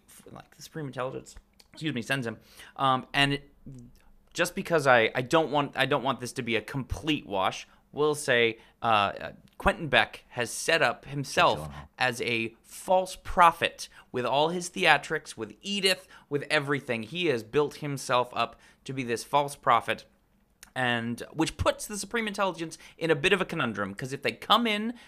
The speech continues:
Speaker 1: and just try to wipe him out, his cultist fanatics will defend him, and then the Kree will lose a lot of people. So, in my movie, I, I don't, I, I like this to be more of a battle of wits,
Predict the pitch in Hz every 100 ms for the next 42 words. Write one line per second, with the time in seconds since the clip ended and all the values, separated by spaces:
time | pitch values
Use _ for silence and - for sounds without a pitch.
0 | - 131 123 123 - - 143 117 107 120
1 | 143 160 139 131 - - _ - 131 110
2 | - - 180 180 180 - - 147 123 113
3 | 113 - 120 110 131 135 135 135 - -
4 | - 123 135 139 131 180 160 139 131 117
5 | 107 110 127 127 117 - 104 - - -
6 | _ - - 196 113 - 151 160 170 220
7 | 220 302 180 113 107 - - - 151 -
8 | 185 165 180 190 - 160 143 - - 139
9 | 139 143 156 - 143 - 131 131 143 151
10 | 113 110 117 156 175 185 160 120 120 127
11 | 98 - - -